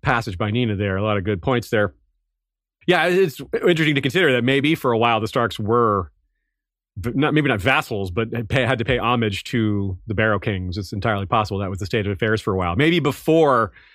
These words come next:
the Long Night. That may have been the, how it was before there was the Great Reset, where the Starks had their opportunity to say, "Look, we're important too because of our role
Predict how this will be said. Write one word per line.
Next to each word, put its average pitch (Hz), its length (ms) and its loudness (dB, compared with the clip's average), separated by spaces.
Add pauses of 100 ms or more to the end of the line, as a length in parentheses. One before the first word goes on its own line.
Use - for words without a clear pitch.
(140)
the 120 60 0
Long 101 320 0
Night. 113 360 -6 (120)
That 123 160 2
may 123 120 2
have 107 120 0
been 104 600 -2
the, 107 200 -8
how 123 220 0
it 104 60 -4
was 107 260 -2
before 107 460 0
there 107 100 2
was 98 80 -2
the 110 80 -2
Great 117 220 2
Reset, 120 600 0 (360)
where 113 180 2
the 104 80 0
Starks 117 340 0
had 113 200 0
their 113 120 2
opportunity 113 360 -2
to 104 80 -6
say, 110 160 0
"Look, 117 200 0
we're 139 160 4
important 123 380 0
too 143 300 4
because 117 280 0
of 107 120 0
our 107 160 4
role 120 440 4